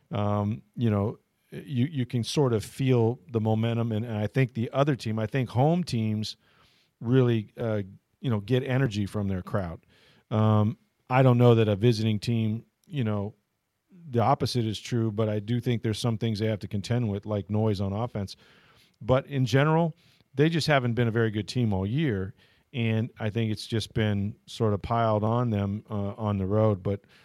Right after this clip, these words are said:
you know, look, i-, this is one of those deals where, you know, I, I think, I think the guys in this locker room realize that a lot of this is on them. They realize they don't have Jameis again, but they did win a game with Fitzpatrick.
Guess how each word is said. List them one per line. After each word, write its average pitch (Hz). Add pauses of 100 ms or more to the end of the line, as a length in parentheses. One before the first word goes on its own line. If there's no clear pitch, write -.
(280)
you 135
know, 127
look, 127 (160)
i-, 135
this 139
is 135 (760)
one 127
of 135
those 127
deals 131
where, 110 (1080)
you -
know, 110 (120)
I, 127
I -
think, 131 (320)
I 123
think 127
the 120
guys 123
in 120
this 107 (200)
locker 120
room 113
realize 117
that 110
a 104
lot 110
of 110
this 113
is 107
on 107
them. 117 (380)
They 107
realize 110
they 117
don't 113
have 110
Jameis 113
again, 113
but -
they 110
did 113
win 113
a 110
game 110
with 110
Fitzpatrick. 110